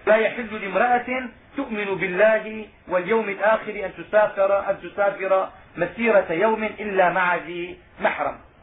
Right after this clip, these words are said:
ومن أجل سد الذريعة، يعني حتى لولا وجود هذا النص، لولا وجود هذا النص لحكمنا بوجوب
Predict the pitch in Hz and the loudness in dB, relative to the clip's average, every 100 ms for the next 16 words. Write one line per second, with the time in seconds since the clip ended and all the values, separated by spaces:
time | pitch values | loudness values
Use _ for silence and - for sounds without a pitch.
0 | _ - - - 269 285 285 302 294 302 | _ -20 -18 4 4 6 2 0 0 -2
1 | 254 294 233 294 330 196 170 - - _ | -2 -2 2 0 2 0 0 -6 -20 _
2 | _ 165 165 269 - 240 240 302 285 262 | _ -14 -4 -2 0 0 2 2 2 0
3 | 233 226 240 233 208 208 208 196 180 202 | -2 -8 -10 -6 2 2 2 -2 -2 -2
4 | 214 - - - 302 285 262 233 226 202 | -2 -18 -8 0 4 4 2 -2 -8 -2
5 | 190 196 180 175 185 226 - - - - | 0 2 0 -2 -4 -4 -10 -20 -20 -20
6 | - - - - 175 220 233 233 294 302 | -20 -20 -20 -12 2 2 2 0 -2 -2
7 | 254 220 190 180 - 208 202 202 185 294 | -2 0 0 -2 -8 -12 -10 -10 -2 0
8 | 277 | 0